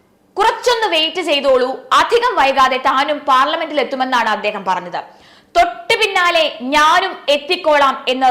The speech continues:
റോബർട്ട് വധേരയ്ക്ക് നൽകുന്ന ആത്മവിശ്വാസം എന്താണ്? അത് തന്നെയാണ് ഈ പാർട്ടിയുടെ ദൗർഭാഗ്യമായി മറ്റുള്ളവർ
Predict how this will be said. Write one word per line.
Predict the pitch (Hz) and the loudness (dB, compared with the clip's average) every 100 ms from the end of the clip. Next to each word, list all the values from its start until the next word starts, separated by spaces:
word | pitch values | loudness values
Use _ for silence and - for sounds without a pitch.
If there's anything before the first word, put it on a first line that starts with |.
| 247 | 2
റോബർട്ട് | 254 285 320 320 233 | 0 2 0 0 0
വധേരയ്ക്ക് | 247 247 262 262 269 240 | 0 2 0 -2 -4 -2
നൽകുന്ന | 226 233 233 214 262 | -2 -2 -2 -2 -4
ആത്മവിശ്വാസം | - 285 254 - 254 233 175 - - 208 | -4 -6 -6 -4 -2 -2 -6 -8 -6 -6
എന്താണ്? | 208 156 175 170 - - _ 302 | -2 -4 -4 -8 -14 -20 _ 0
അത് | 381 427 | 2 2
തന്നെയാണ് | 415 403 440 339 269 214 - 311 | 0 2 0 2 2 0 -2 0
ഈ | 466 - | 0 2
പാർട്ടിയുടെ | 233 240 233 254 247 220 - 190 220 | 2 2 -2 -8 -4 -4 -6 -2 2
ദൗർഭാഗ്യമായി | 226 254 285 285 311 262 247 190 180 185 | 4 2 -2 -2 0 0 -2 -2 -4 -6
മറ്റുള്ളവർ | 208 208 220 190 | -8 -6 -6 -4